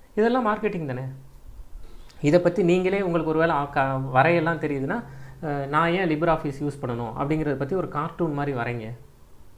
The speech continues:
ஏதோ ஒண்ணு. இல்ல ஒரு சின்ன குழந்தையை பேச விடுங்க. உங்களுக்கு எது கிரியேட்டிவா தோணுதோ அது பண்ணுங்க. நான் சொல்றதெல்லாம் சும்மா எனக்கு தோன்றது.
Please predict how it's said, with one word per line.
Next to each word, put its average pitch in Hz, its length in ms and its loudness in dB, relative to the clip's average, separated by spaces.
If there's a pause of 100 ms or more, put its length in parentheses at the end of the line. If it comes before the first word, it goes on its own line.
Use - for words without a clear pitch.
(540)
ஏதோ 147 340 2
ஒண்ணு. 202 240 -2 (240)
இல்ல 175 180 0
ஒரு 175 120 2
சின்ன 214 260 0
குழந்தையை 156 380 0
பேச 135 220 -4
விடுங்க. 113 300 -8 (140)
உங்களுக்கு 135 380 0
எது 180 160 2
கிரியேட்டிவா 208 600 2
தோணுதோ 170 340 -2
அது 196 120 -2
பண்ணுங்க. 135 300 -6
நான் 131 240 -4
சொல்றதெல்லாம் 151 460 -2 (720)
சும்மா 165 240 -4
எனக்கு 151 280 0
தோன்றது. 139 380 -4